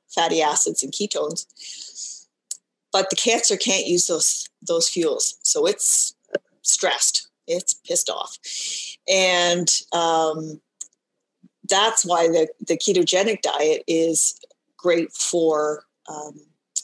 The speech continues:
for not supporting cancer growth. Okay.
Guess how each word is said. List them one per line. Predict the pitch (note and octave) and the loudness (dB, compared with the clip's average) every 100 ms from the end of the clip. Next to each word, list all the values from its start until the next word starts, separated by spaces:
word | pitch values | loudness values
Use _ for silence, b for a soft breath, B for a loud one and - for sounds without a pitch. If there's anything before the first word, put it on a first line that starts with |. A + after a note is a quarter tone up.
| _ _ - | _ _ -14
for | D#2+ - - - | -8 -8 -10 -10
not | F3+ F3 F#3 - - | -2 2 2 0 0
supporting | - E3+ - G3 F#3+ F#3+ D3+ D#3+ | 0 0 0 2 2 2 -4 -6
cancer | - E3 E3 - - D#3 D3+ C#3+ | -4 -2 0 0 2 2 0 -2
growth. | E3+ D#3+ D3+ - - _ _ _ - _ - | -2 -2 -2 -6 -8 _ _ _ -20 _ -16
Okay. | - | -16